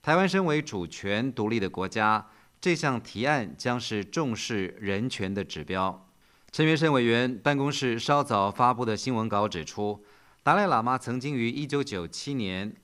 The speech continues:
二零零一年以及二零零九年三度访问台湾。之后，马政府因为中国大陆的态度，拒绝发给达赖喇嘛入境签证。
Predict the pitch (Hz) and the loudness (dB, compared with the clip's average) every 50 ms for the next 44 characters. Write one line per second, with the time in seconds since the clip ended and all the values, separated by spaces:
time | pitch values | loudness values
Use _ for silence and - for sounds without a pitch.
0 | _ _ _ - 165 165 156 143 135 120 120 135 147 151 151 120 101 101 101 110 | _ _ _ 2 4 4 4 2 0 -2 -2 -2 -2 -2 -2 -2 -2 -2 -2 -4
1 | 110 120 113 90 82 101 117 123 - 143 147 139 135 127 120 127 151 147 - 107 | -4 -6 -6 -6 -4 -6 -6 -4 0 0 0 0 0 -2 -2 -4 -4 -4 -4 -4
2 | 87 85 85 85 87 90 107 120 113 - - 131 123 127 131 120 127 104 95 - | -4 -4 -6 -6 -6 -6 -6 -8 -10 -6 -4 -4 -2 -2 -2 -4 -4 -4 -4 -6
3 | 90 87 92 95 92 - - 90 95 104 113 117 117 117 117 - - _ _ _ | -6 -6 -6 -6 -8 -8 -8 -6 -4 -2 0 0 0 -2 -4 -8 -16 _ _ _
4 | _ _ _ _ _ _ - 120 120 123 117 110 - - - - - _ _ _ | _ _ _ _ _ _ -4 -2 0 2 2 0 0 -4 -10 -20 -20 _ _ _
5 | 131 131 135 139 190 196 190 170 - - 107 101 101 113 127 135 143 139 127 117 | 4 4 4 4 4 0 0 -2 -2 -2 -2 -2 -2 -2 -4 -4 -2 0 0 0
6 | 110 107 107 - - 160 156 120 120 120 - 160 151 143 131 123 110 107 110 - | 0 -2 -2 -6 -6 -6 -4 -2 -2 -2 0 0 0 0 0 -2 -4 -4 -6 -4
7 | - 165 147 113 104 117 110 98 92 90 - - _ _ _ - - 196 170 127 | -4 -2 -2 -2 -2 -2 -4 -4 -6 -8 -10 -18 _ _ _ -8 -4 -4 -4 -4
8 | 92 95 98 98 107 117 - - _ _ - 123 120 117 110 104 95 95 92 92 | -4 -4 -4 -4 -4 -4 -8 -12 _ _ 0 0 0 2 0 -2 -2 -2 -4 -6
9 | 92 - 107 113 123 120 107 95 90 90 98 101 107 120 123 117 101 - 110 98 | -4 -2 0 0 2 2 0 -2 -2 -2 -2 -2 -2 -2 -4 -6 -6 -6 -6 -6
10 | 87 80 - 101 98 95 90 117 110 107 104 | -6 -8 -8 -8 -8 -4 -4 -2 -4 -4 -4